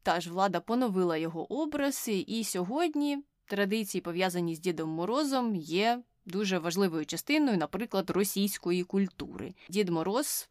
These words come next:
приносить за традицією подарунки вихованим дітям і робить він це напередодні Нового року. І якраз, е, отим дітям, які писали листа Діду Морозу, а він все його не забирав,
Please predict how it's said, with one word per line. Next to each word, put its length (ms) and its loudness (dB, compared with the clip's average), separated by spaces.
приносить 540 0
за 120 -4
традицією 560 -4
подарунки 760 -2
вихованим 600 0
дітям 460 -4
і 100 -2
робить 340 0
він 140 -2
це 160 -2
напередодні 800 0
Нового 460 -2
року. 440 -2
І 80 -2
якраз, 480 2
е, 140 0
отим 440 2
дітям, 380 -2
які 260 -4
писали 560 -2
листа 360 2
Діду 280 -2
Морозу, 380 -2
а 40 -2
він 180 -2
все 200 -4
його 180 -4
не 120 -2
забирав, 560 0